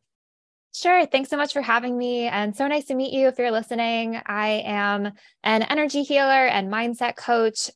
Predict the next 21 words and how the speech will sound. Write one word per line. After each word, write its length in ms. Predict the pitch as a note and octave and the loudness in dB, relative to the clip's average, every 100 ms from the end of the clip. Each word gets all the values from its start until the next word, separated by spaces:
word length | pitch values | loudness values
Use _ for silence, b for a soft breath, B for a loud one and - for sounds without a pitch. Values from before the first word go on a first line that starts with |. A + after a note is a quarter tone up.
| - | -2
I 400 | G3 G3 G3 G3 | 2 2 0 0
am 160 | G3 G3+ | -2 -2
also, 680 | G#3 G#3 - G#3 G3 G3 F3+ _ _ _ _ _ _ - | -2 -4 -2 0 2 0 -4 _ _ _ _ _ _ 0
uh, 300 | G3 F#3+ F3+ | 4 4 4
a 80 | G3 F#3+ | 0 2
four 180 | D4+ C4+ | 4 4
six. 540 | A3+ C4+ F4 - - - | 2 0 -2 -4 -16 -4
So 260 | A3+ G#3 - | 0 2 2
I've 200 | G3 G3+ | 0 -2
spent 360 | - G#3+ F#3+ | -4 -4 -2
most 300 | G3 A3 A#3 | -2 -2 -4
of 80 | G#3 | -6
my 140 | G3+ G3 | -4 0
life 320 | F#3 F#3 F#3 | 2 0 -2
in 140 | G3 | -6
my 160 | F3+ E3 | -6 -10
three, 440 | - G#3+ G#3+ B3+ | -6 0 4 4
and 80 | A#3+ | 2
I've 160 | F#3 F3+ | 0 -4
just 220 | F3 - | -8 -8
tried 300 | - E3+ | -2 0